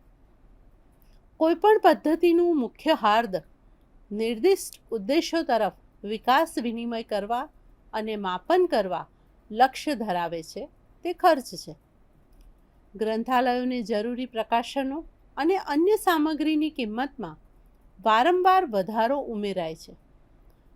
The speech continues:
ગ્રંથપાલ તેમના પુસ્તકાલયને ફાળવેલા પૂરતા ભંડોળને મેળવી મુશ્કેલ સમસ્યાનો સામનો કરે છે. સામાન્ય રીતે વિવિધ પુસ્તકાલય સેવાઓ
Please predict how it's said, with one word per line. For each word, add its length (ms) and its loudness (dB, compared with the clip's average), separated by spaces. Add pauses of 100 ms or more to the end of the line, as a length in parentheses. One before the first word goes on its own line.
(160)
ગ્રંથપાલ 800 0
તેમના 400 -2
પુસ્તકાલયને 920 2
ફાળવેલા 720 0 (540)
પૂરતા 400 4
ભંડોળને 640 2
મેળવી 500 -4 (540)
મુશ્કેલ 500 -2
સમસ્યાનો 880 -4 (260)
સામનો 380 0
કરે 300 -10
છે. 260 -20 (840)
સામાન્ય 500 2
રીતે 440 0
વિવિધ 580 0
પુસ્તકાલય 680 0
સેવાઓ 640 0